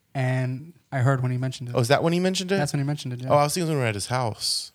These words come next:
Speaker 1: No, no, it was, it was then.
Speaker 2: Oh, okay.
Speaker 1: Uh, and I heard it, and it kinda, like, my heart sunk. I was like, "That's when."
Speaker 2: <laughs>
Speaker 1: Jeez, I was, I was drunk, and I don't even
Speaker 2: Yes, I
Speaker 1: remember.
Speaker 2: remembered somebody saying something about, like, they're actually taking the signs down and shit.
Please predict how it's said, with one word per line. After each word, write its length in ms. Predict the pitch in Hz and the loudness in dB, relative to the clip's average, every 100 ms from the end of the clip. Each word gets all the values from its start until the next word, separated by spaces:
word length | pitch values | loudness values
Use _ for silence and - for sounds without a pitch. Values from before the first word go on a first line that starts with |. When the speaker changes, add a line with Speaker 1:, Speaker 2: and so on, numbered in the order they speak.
| - | -6
Speaker 1:
No, 280 | 143 127 123 | -2 -2 -2
no, 300 | 120 120 127 | -4 -6 -4
it 40 | |
was, 500 | 143 135 120 - - - _ _ _ _ - | -2 -4 -6 -10 -14 -20 _ _ _ _ -10
it 40 | 143 | -6
was 140 | 123 | -4
then. 280 | 123 127 117 _ _ | -6 -8 -10 _ _
Speaker 2:
Oh, 140 | - 151 | -2 -2
okay. 240 | 139 120 135 _ _ - _ _ _ _ _ _ _ | -2 -8 -10 _ _ -20 _ _ _ _ _ _ _
Speaker 1:
Uh, 260 | 160 151 151 | 0 2 4
and 100 | 151 | 4
I 80 | 160 | 4
heard 220 | 143 170 | 6 6
it, 140 | 185 170 | 4 0
and 120 | 151 | -2
it 60 | 147 | 0
kinda, 200 | 160 147 | 0 0
like, 240 | 135 131 | -2 -2
my 140 | 131 | -2
heart 180 | 120 139 | -2 -2
sunk. 280 | - 151 123 - - | -4 -6 -6 -12 -10
I 60 | 127 | -6
was 80 | |
like, 120 | 120 - 190 - - | -6 -8 -14 -16 -16
"That's 240 | - - | -14 -10
when." 320 | 381 - 120 - _ _ | -10 -10 -16 -18 _ _
Speaker 2:
<laughs> 220 | _ _ | _ _
Speaker 1:
Jeez, 220 | - - | -20 -12
I 40 | 131 | -8
was, 260 | 120 - | -8 -6
I 60 | 135 | -6
was 120 | 127 | -4
drunk, 240 | 127 147 131 | -2 -2 -2
and 80 | |
I 40 | 131 | -4
don't 120 | 143 | -4
even 120 | 151 | 0
Speaker 2:
Yes, 200 | 165 165 | 2 4
I 40 | 160 | 4
Speaker 1:
remember. 120 | 156 | 4
Speaker 2:
remembered 260 | 175 180 143 | 4 2 0
somebody 520 | - 147 143 135 123 | 2 2 2 -2 -2
saying 220 | - 120 | -2 -2
something 240 | 110 107 117 | -4 -6 -2
about, 280 | 110 - | -2 -2
like, 200 | - 95 _ _ | -4 -8 _ _
they're 140 | 101 113 | -2 0
actually 240 | 110 117 | 0 -4
taking 280 | 113 117 107 | -6 -6 -6
the 60 | 98 | -4
signs 340 | 98 101 95 | -2 -2 -2
down 220 | 92 90 | -4 -4
and 120 | 92 92 | -8 -8
shit. 320 | 92 87 | -8 -8